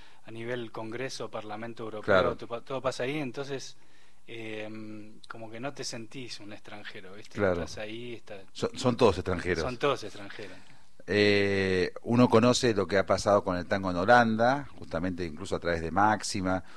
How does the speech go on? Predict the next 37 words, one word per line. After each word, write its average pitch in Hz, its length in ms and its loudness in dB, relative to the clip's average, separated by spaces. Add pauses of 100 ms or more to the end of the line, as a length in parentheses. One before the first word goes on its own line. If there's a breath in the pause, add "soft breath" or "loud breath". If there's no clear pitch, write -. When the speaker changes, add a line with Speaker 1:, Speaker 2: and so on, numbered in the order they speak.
(140)
Speaker 2:
uno 92 200 -2
conoce 90 340 0
todo 110 340 4
lo 78 160 0
que 92 60 -2
ha 87 80 0
pasado 85 540 2
históricamente 87 680 -4
con 80 120 -4
el 78 60 -6
tango 85 340 -2
en 76 120 -10
Francia, 113 380 -2
en 78 100 -8
París, 95 400 -4 (120)
pero 107 140 -4
no 147 140 -4
conoce 156 340 -4
mucho 143 260 -4
lo 117 80 0
que 120 60 -2
ha 98 80 -6
pasado 131 540 2 (480 soft breath)
en 147 240 0
Bélgica, 160 500 2
excepto 185 640 2
un 156 220 0
grupo 160 360 2
que, 117 120 -4
bueno, 110 300 4
lo 90 100 2
estuvimos 123 280 2
conociendo 110 420 -2
en - 20 0
los 95 80 -4
últimos 110 360 -2
años, 127 380 2